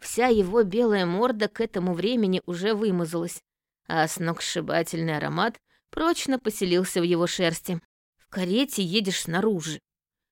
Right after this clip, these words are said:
объявила я, зажимая нос. От возмущения, сверкнувшего в глазах наглеца, рыбина выпала из его пасти. Но он тут же умудрился поймать её в воздухе и отбежать подальше, потому что с огромным топором наперевес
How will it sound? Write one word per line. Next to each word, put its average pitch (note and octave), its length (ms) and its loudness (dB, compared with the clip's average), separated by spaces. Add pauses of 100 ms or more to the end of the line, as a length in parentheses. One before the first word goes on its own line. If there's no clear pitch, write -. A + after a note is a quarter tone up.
объявила F3+ 560 2
я, F3+ 240 2
зажимая F3 500 0
нос. E3+ 320 -2 (540)
От - 160 -10
возмущения, F3+ 720 0
сверкнувшего F#3 720 -2 (160)
в F#3 80 -6
глазах F#3 400 2
наглеца, F3+ 540 -2 (240)
рыбина B3 540 2
выпала G#3 420 0
из G3 140 2
его G#3 200 2
пасти. F#3 480 -2 (320)
Но G3 180 0
он E4 160 4
тут F4 180 0
же C4+ 100 0
умудрился A#3 520 2
поймать F3 400 2
её E3+ 180 2
в D3+ 80 -6
воздухе A#3+ 540 -2 (260)
и A3 140 0
отбежать C#4 480 2
подальше, E3+ 680 0 (180)
потому F3+ 320 0
что G3 180 -2
с - 120 -8
огромным F3+ 520 2
топором F#3+ 460 2
наперевес E3+ 640 0